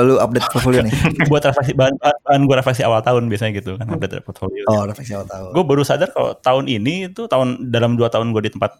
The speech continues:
Speaker 2: kerja gue sekarang di, di, di, yang di Amerika itu, kita udah bikin kayak tiga produk kali ya. Dan itu cepet banget pace-nya gitu buat bikin, validate, oke, jalan, nggak, nggak, nggak, nggak, nggak, nggak tervalidasi,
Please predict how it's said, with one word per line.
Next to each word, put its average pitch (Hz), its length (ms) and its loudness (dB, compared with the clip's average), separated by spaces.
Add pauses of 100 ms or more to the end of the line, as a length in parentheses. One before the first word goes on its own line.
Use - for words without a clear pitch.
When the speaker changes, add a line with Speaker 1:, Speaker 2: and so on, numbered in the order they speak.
(200)
Speaker 2:
kerja 101 160 -2
gue 101 160 0
sekarang 107 240 -2
di, 101 400 -4
di, 92 400 -6
di, 92 140 -10 (100)
yang 92 160 -4
di 92 40 -4
Amerika 90 400 -2
itu, 123 240 -6 (1000)
kita - 200 -2
udah 160 80 2
bikin 131 240 0
kayak 120 200 -2
tiga 110 200 0
produk 120 260 -2
kali 135 260 -2
ya. 92 160 -6
Dan 110 200 0
itu 143 80 -2
cepet - 160 -4
banget 127 260 0
pace-nya 143 340 -2
gitu 120 200 -6
buat 208 320 -2 (160)
bikin, 180 480 2 (320)
validate, 120 560 2
oke, 117 160 -2
jalan, 123 480 2 (160)
nggak, 117 320 0
nggak, 113 240 4
nggak, 107 160 2
nggak, 107 180 4
nggak, 107 220 2
nggak 104 160 2
tervalidasi, 104 400 0